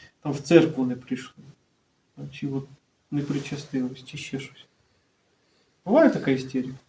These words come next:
Та рідко. Може, в когось і буває, але це дуже-дуже рідко. А в основному ми так: «Ой,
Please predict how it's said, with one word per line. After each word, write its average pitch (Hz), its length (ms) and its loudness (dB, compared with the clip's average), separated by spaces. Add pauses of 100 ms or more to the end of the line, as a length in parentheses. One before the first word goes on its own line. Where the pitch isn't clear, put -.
(240)
Та 254 100 -4
рідко. 311 320 -2 (440)
Може, 185 200 4
в 185 140 -4
когось 180 220 2
і 165 40 0
буває, 165 340 2
але 151 100 0
це - 140 -6
дуже-дуже 165 520 -2 (640)
рідко. 160 440 2 (420)
А 156 100 -8
в 147 40 -4
основному 190 560 0 (320)
ми 143 80 -10
так: 165 340 2
«Ой, 180 260 -2